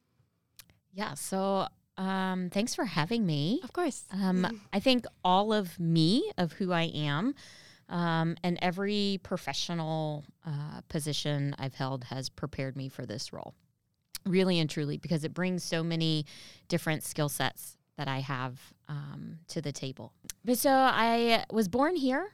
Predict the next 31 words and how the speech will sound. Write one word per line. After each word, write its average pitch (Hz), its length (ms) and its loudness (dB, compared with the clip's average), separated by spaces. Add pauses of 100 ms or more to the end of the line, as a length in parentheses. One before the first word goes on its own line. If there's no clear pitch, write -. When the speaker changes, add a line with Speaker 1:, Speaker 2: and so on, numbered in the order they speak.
Speaker 1:
in 190 160 4
Lexington, 185 480 -2
Kentucky, 185 560 -2
but - 220 -4
was 170 180 -4
raised 170 380 0
in 160 100 -4
Indonesia. 156 560 -4 (160)
My 147 300 -4
dad 143 200 -4
is 151 120 -4
Chinese 147 360 -2
Indonesian. 160 540 0 (580)
And 190 140 6
I 190 80 6
think 220 300 2 (400)
growing 190 340 6
up 175 180 4
in 175 80 2
a 165 80 4
developing 156 520 0
nation 143 400 2
and 143 320 0 (100)
really 160 560 4 (160)
understanding 143 1040 0
community 147 640 0
from 143 220 -2
a 139 60 0
very 135 280 -2
different 127 380 -6
lens 135 420 -2